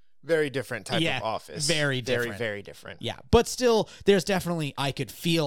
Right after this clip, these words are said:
Speaker 2: office politics, and I would hear certain things like, "Oh, yeah, this person doesn't like this," or, "This person didn't like that." And one thing that really killed me was, uh, the, the passive aggressiveness of os-,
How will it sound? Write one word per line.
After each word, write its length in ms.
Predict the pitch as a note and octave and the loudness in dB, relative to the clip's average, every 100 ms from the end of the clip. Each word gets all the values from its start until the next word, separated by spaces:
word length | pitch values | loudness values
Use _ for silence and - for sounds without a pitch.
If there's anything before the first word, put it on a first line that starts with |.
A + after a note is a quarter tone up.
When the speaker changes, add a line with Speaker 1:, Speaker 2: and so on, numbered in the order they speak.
| A2+ | 0
Speaker 2:
office 320 | A#2+ A2+ A2 | -2 -4 -6
politics, 640 | - F#2+ F#2 - B2 - - | -4 -4 -2 -2 -4 -4 -4
and 120 | B2 | -2
I 120 | A#2+ | -2
would 160 | A2+ G#2+ | -6 -8
hear 420 | - C3+ A#2+ A2+ | -2 0 0 -4
certain 260 | - B2 G#2 | -6 -6 -8
things 160 | A2 | -10
like, 140 | G2 C#2+ | -8 -4
"Oh, 80 | G2 | -2
yeah, 140 | F2 | -2
this 160 | G2+ - | -4 -4
person 260 | A2 G2+ | -2 -2
doesn't 220 | G2 G2 | -4 -6
like 180 | F2+ F#2 | -8 -10
this," 300 | G2 F2+ - | -8 -6 -4
or, 260 | G2+ F2 - - - - | -6 -6 -12 -18 -8 -4
"This 120 | A#2 | -4
person 240 | B2+ G2 | -4 -8
didn't 120 | G#2+ | -10
like 120 | G2 G2 | -8 -6
that." 200 | G#2+ - | -4 -2
And 140 | C#3 | 2
one 160 | E3 G#3+ | 4 4
thing 120 | C4 | -2
that 100 | D#3 G2+ | -4 -2
really 240 | C#3 A3+ | 0 0
killed 300 | - B2 G#2 | 0 -6 -6
me 100 | G2+ | -6
was, 380 | G2+ G2 G2 - - - - - - - | -4 -2 -4 -8 -12 -20 -20 -20 -20 -6
uh, 320 | A#2+ B2 A2+ - | -2 -2 -4 -8
the, 440 | A2+ B2 A#2 A2 - | -4 -2 0 -2 -4
the 160 | A#2+ A#2+ | -2 2
passive 320 | C#3+ A3 G#3 | 2 2 -2
aggressiveness 640 | - A#2 C#3+ B2 G#2 E2 - | -6 -4 -4 -6 -8 -6 -6
of 120 | G#2+ | -4
os-, 280 | F#2+ G2 | -2 -2